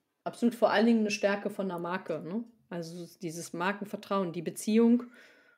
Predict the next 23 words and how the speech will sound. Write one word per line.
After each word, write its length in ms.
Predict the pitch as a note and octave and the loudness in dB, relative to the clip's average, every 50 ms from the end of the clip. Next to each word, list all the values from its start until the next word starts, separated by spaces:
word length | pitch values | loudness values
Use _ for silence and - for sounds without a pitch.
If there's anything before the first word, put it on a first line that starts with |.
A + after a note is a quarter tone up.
| _ _ _ | _ _ _
Letztendlich 440 | F#3+ - G3 G3+ G#3 A3 G#3+ - | -4 0 2 2 2 2 2 0
ist 180 | - G#3+ - - | -2 -4 0 2
Marke 320 | G#3+ G3+ G#3+ A#3+ A#3+ A#3 | 4 6 6 6 6 6
ja 120 | A3 G#3 G3 | 6 6 6
auch 60 | G3+ | 4
so 120 | - - | 2 -2
ein 60 | G3 F#3+ | 0 0
bisschen 280 | A3 A3 - A#3 G#3 | 0 2 2 2 4
was, 160 | G#3 G#3 G#3 | 4 2 2
was 200 | G#3 G3 - - | 0 0 0 0
menschlich 560 | G3 G3 G#3 C4+ D4+ - - G#3 G3 - - F#3 | 2 4 6 6 4 4 2 0 -2 -2 -4 0
wird, 280 | F#3+ G#3+ A#3+ A#3 - | 2 2 2 2 0
wo 140 | G3 G3 F3+ | -4 0 2
wir 140 | G#3 G#3+ G3 | 2 2 4
so 140 | F#3+ G#3+ G#3+ | 4 4 2
eine 120 | G#3 G3+ | 2 2
Beziehung 520 | F#3+ G#3 - - - D4 F4 C#4 G3+ - | 0 -2 -6 0 4 4 6 6 4 2
zu 140 | - - - | 0 -4 -4
eingehen. 580 | G#2+ D3+ E3+ F3+ F#3 - G#3+ A3+ B3+ E4+ F4+ - - - - _ _ _ _ _ | -2 -2 -2 -4 -2 2 4 4 4 4 2 -2 -10 -20 -20 _ _ _ _ _
Und 140 | A3+ G#3+ A3 | 0 0 4
vor 140 | - A3+ | 6 8
allen 200 | D#3 G#3 A3+ C4 | 10 10 10 10
Dingen 300 | C4 C#4+ C#4+ C#4+ D#4 D#4 | 10 10 10 8 8 6